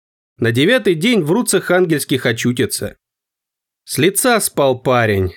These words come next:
глаза у него посуровели, в волосах серебряные паутиночки обозначились. Полонянницы ахали. Еще и мужиком-то настоящим не назовешь, а уж сидеть начал. Сердечко у Сафонки пошаливать стало, давить,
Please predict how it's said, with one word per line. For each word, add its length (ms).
глаза 440
у 80
него 200
посуровели, 840
в 60
волосах 500
серебряные 580
паутиночки 680
обозначились. 880
Полонянницы 840
ахали. 640
Еще 320
и 80
мужиком-то 640
настоящим 680
не 80
назовешь, 680
а 100
уж 160
сидеть 460
начал. 480
Сердечко 600
у 100
Сафонки 520
пошаливать 640
стало, 540
давить, 680